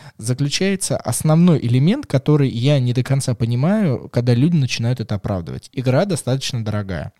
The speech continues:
Она, по-моему, в России стоила на момент выхода больше трех тысяч рублей. Ну, все-таки весомо. После этого, конечно, ну, видимо, людям не хочется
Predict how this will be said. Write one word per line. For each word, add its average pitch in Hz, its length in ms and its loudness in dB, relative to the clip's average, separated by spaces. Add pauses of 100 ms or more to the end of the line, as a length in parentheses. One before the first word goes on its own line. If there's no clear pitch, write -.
Она, 117 260 0
по-моему, 123 360 -2
в - 20 -2
России 143 360 -2
стоила 135 520 -2 (480)
на 123 100 2
момент 117 340 0
выхода 127 380 -2
больше 123 400 -2
трех 127 300 -2
тысяч - 360 -8
рублей. 90 300 -6
Ну, 127 220 -2
все-таки 123 440 -8
весомо. 101 540 0 (260)
После 156 400 4
этого, 143 220 0
конечно, 110 800 0
ну, 82 480 -6
видимо, 113 400 -2
людям 113 280 -2
не 107 60 0
хочется 107 840 -4